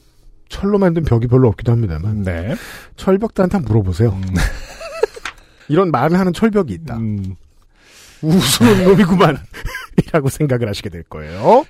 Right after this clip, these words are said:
Speaker 2: 계속 읽어보겠습니다. 지금으로서는 어떤 거, 어떤 이야기가 나올지 상상도 못하겠습니다.
Speaker 1: 네.
Speaker 2: 대학교에서 썸 타던 오빠가 드라이브를 자꾸 가고, 자꾸 하고 싶다며 공원 주차장에서 멍하니 차를 세워놓고 조수석에 멀뚱거리며 앉은 저에게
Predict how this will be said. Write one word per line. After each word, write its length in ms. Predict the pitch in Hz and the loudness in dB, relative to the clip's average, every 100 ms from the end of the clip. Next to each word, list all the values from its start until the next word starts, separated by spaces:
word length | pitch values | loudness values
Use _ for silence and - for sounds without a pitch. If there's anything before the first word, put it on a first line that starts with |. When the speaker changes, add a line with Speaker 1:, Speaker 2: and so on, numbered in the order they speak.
| - | -4
Speaker 2:
계속 220 | 175 165 | 0 4
읽어보겠습니다. 580 | 139 139 120 104 117 110 | 4 4 2 2 0 0
지금으로서는 760 | 156 180 208 202 180 196 202 | 2 2 6 4 4 2 2
어떤 480 | 208 165 175 175 175 | 2 2 2 2 2
거, 220 | 170 170 160 | 2 2 2
어떤 260 | 147 190 | 2 4
이야기가 260 | 165 151 143 | 4 4 4
나올지 400 | 127 117 107 160 | 2 0 0 0
상상도 380 | 185 196 190 151 | 0 2 2 0
못하겠습니다. 680 | 104 104 98 85 87 - - | -2 -4 -6 -10 -12 -12 -6
Speaker 1:
네. 120 | - - - - - | -4 -4 -8 -20 -4
Speaker 2:
대학교에서 480 | 190 220 - 214 196 | 2 2 2 2 2
썸 220 | - 302 | 0 0
타던 240 | 277 233 | 2 2
오빠가 540 | 156 143 131 135 143 82 | 0 0 0 2 2 0
드라이브를 440 | - 226 269 233 220 | 0 2 2 0 -6
자꾸 260 | 165 - | -6 -8
가고, 540 | 247 147 185 208 180 - | -2 -2 -2 -2 -4 -6
자꾸 280 | - - 208 | -8 -2 0
하고 180 | 262 302 | 2 0
싶다며 540 | - 220 202 165 185 | -2 -2 2 2 2
공원 340 | - 180 226 | 2 2 2
주차장에서 840 | 226 131 - 180 175 170 165 202 165 | 0 -2 0 0 0 -2 0 4 4
멍하니 840 | 110 131 196 220 160 151 185 110 | 4 2 4 2 2 2 2 0
차를 300 | - - 220 | -2 0 0
세워놓고 600 | 220 202 160 139 190 175 110 | 2 2 0 0 4 4 4
조수석에 480 | 147 170 185 175 | -2 2 2 2
멀뚱거리며 600 | 143 117 123 180 180 160 135 | 2 0 0 2 2 4 2
앉은 220 | 113 113 | 0 -2
저에게 600 | 104 95 87 80 104 | -2 -4 -6 -8 -4